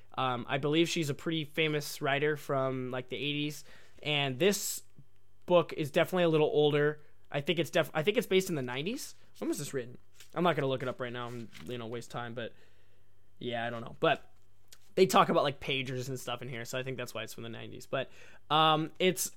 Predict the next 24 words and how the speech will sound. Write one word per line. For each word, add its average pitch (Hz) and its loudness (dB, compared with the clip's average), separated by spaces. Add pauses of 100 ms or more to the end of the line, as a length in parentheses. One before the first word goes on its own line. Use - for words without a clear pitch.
(100)
essentially, 226 4
uh, 156 6
without 156 8
spoiling 151 4
anything, 143 -2 (400)
it's 151 0
about, 165 8
it's, 156 -2
like, 156 0
the 160 6
story 208 6
of 160 10
a 151 6
woman 156 2 (280)
who 165 4
is 143 4
a 143 -2
lesbian, 147 2
or 160 0
at 156 2
least 151 -2
she 170 -2
had 175 4
the, 139 2